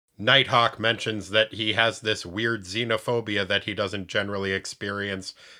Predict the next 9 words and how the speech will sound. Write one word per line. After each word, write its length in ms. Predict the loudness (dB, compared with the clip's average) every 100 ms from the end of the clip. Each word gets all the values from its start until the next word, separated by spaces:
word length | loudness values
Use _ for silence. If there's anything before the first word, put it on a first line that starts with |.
| _
coming 320 | 2 2 2
over 280 | -2 0 0
him, 280 | 0 -2 -4 -14 -14 -4
and 160 | -2
he 140 | 0 -2
is 140 | -2
uncharacteristically 1080 | -2 -2 0 2 2 0 -4 -2 -6 -4 -6
trepidatious. 1000 | 0 0 0 0 0 0 -2 -10 -12 -18 -20 -20 -20 _ _
And 580 | 2 4 4 2 -2 -10